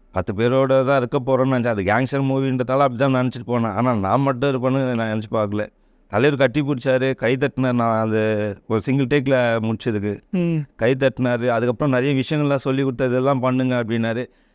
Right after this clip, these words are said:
Speaker 1: கேமரா வந்து, "நீங்க பண்ணதை வந்து பாருங்க, வாங்கன்னு" சொல்லி மானிட்டரை வந்து பார்க்க சொன்னாரு.
Speaker 2: ரஜினி சார்.
Speaker 1: கூப்பிட்டு, ரஜினி சாரை கூப்பிட்டு, "வாங்க பாருங்க, நீங்க பண்ணதை பாருங்க, ஏதாவது இருந்தா மாத்திக்கோங்க, வாங்க" அப்படின்னு.
Speaker 2: ம்.
Speaker 1: அதான் நிறைய விஷயம்லாம் சொல்லி கொடுத்துருக்காரு.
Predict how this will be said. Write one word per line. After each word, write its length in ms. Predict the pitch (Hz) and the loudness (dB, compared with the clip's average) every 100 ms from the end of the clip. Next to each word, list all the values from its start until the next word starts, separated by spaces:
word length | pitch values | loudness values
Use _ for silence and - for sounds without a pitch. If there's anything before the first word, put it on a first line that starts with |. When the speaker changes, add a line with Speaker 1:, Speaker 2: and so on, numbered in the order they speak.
| _ | _
Speaker 1:
கேமரா 720 | 139 160 175 160 151 143 131 | 4 4 4 4 4 2 2
வந்து, 260 | 127 135 156 | 2 0 0
"நீங்க 360 | 156 139 - 131 | 2 0 0 0
பண்ணதை 220 | 160 143 | 2 2
வந்து 200 | 135 135 | 2 0
பாருங்க, 420 | 131 139 143 120 | 2 2 2 0
வாங்கன்னு" 360 | 117 135 139 123 | 0 0 0 -2
சொல்லி 180 | 127 | -2
மானிட்டரை 380 | 123 127 143 127 | 0 0 0 2
வந்து 180 | 120 117 | 0 2
பார்க்க 380 | 117 123 123 110 | 0 0 -2 -6
சொன்னாரு. 140 | 101 | -4
Speaker 2:
ரஜினி 260 | 98 165 175 | -2 0 0
சார். 140 | 165 | 0
Speaker 1:
கூப்பிட்டு, 400 | 160 143 151 - - | 0 2 2 2 -2
ரஜினி 260 | 110 117 165 | -2 0 0
சாரை 260 | 147 143 | 2 0
கூப்பிட்டு, 320 | 131 147 143 120 | 0 -2 0 2
"வாங்க 360 | 151 165 127 - | 2 2 0 0
பாருங்க, 340 | 135 160 147 | 0 2 2
நீங்க 300 | 123 120 123 | 0 0 0
பண்ணதை 160 | 147 156 | 2 0
பாருங்க, 460 | 123 135 131 123 | 2 0 2 0
ஏதாவது 280 | 113 139 135 | 2 2 2
இருந்தா 340 | 143 196 160 | 2 2 2
மாத்திக்கோங்க, 520 | 160 165 143 123 110 95 | 2 2 2 2 0 0
வாங்க" 380 | 123 139 127 | 0 2 0
அப்படின்னு. 260 | 98 104 95 87 _ _ | 0 -2 -4 -10 _ _
Speaker 2:
ம். 80 | 180 | -4
Speaker 1:
அதான் 640 | 170 160 160 160 - - | -2 -4 -6 -8 -6 0
நிறைய 280 | 190 160 175 | 2 4 2
விஷயம்லாம் 240 | 135 151 147 | 0 0 0
சொல்லி 200 | 127 113 | -2 -4
கொடுத்துருக்காரு. 380 | 98 - 82 | -6 -12 -16